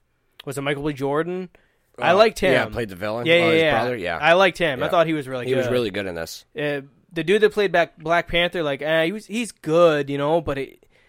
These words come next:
Speaker 1: if it weren't for Michael B. Jordan, I probably would have just been like, "Whatever," but I think the
Speaker 2: Yeah.
Speaker 1: villain was great in the movie, so.
Speaker 2: I like, like, Wakan-, yeah, W-, Wakanda,
Speaker 1: Mm.
Speaker 2: um,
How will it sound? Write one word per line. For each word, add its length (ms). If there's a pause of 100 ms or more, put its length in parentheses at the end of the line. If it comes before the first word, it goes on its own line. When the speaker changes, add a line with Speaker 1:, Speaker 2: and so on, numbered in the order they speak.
(120)
Speaker 1:
if 160
it 60
weren't 200
for 80
Michael 260
B. 100
Jordan, 340
I 80
probably 320
would 140
have 60
just 180
been 160
like, 180
"Whatever," 560
but 280 (120)
I 80
think 220
the 60
Speaker 2:
Yeah. 80
Speaker 1:
villain 280
was 140
great 280
in 100
the 40
movie, 360
so. 200
Speaker 2:
I 160
like, 240 (400)
like, 240
Wakan-, 680 (200)
yeah, 260 (200)
W-, 140 (100)
Wakanda, 1040
Speaker 1:
Mm. 60
Speaker 2:
um, 600